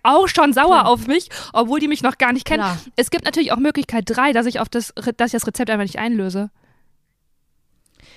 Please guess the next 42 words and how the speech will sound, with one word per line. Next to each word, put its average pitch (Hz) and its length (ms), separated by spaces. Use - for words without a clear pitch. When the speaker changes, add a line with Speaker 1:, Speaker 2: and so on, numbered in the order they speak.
Speaker 2:
Ich, - 160
aber 220 180
kannst, 240 420
also, 226 180
äh, - 140
findest 262 280
du 262 40
nicht 330 200
gut, 330 100
dass 262 100
man 262 240
einfach 226 220
sagen 247 280
kann, 240 260
so, 233 100
es, - 260
es - 180
wär 220 120
für 214 120
dich 240 260
wichtig, 247 420
dass, 220 260
äh, 196 220
dass 196 120
das 208 140
eine, 196 160
eine 185 380
weiblich 208 300
gelesene 196 280
Person 208 360
ist, 247 260
weil 190 440
sonst 190 260
kannst 208 220
du 196 60
dich 185 160
wirklich 202 200
Speaker 1:
Und 214 60
dann 226 100
Speaker 2:
nicht 185 80
Speaker 1:
sagt 196 80
er, 240 40